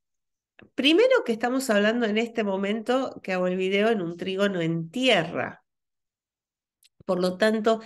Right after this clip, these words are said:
hablamos de aspectos derivados al manejo de los recursos, a lo económico, a cómo, eh, percibo en mi vida cotidiana,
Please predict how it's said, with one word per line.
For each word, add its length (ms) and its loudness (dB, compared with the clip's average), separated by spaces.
hablamos 480 2
de 80 -2
aspectos 460 -6
derivados 680 2
al 160 -2
manejo 420 -2
de 100 0
los 200 -6
recursos, 760 -2
a 60 -6
lo 100 -2
económico, 1000 0
a 240 -2
cómo, 720 2
eh, 340 2
percibo 680 0
en 120 -2
mi 140 -2
vida 320 -4
cotidiana, 1080 -2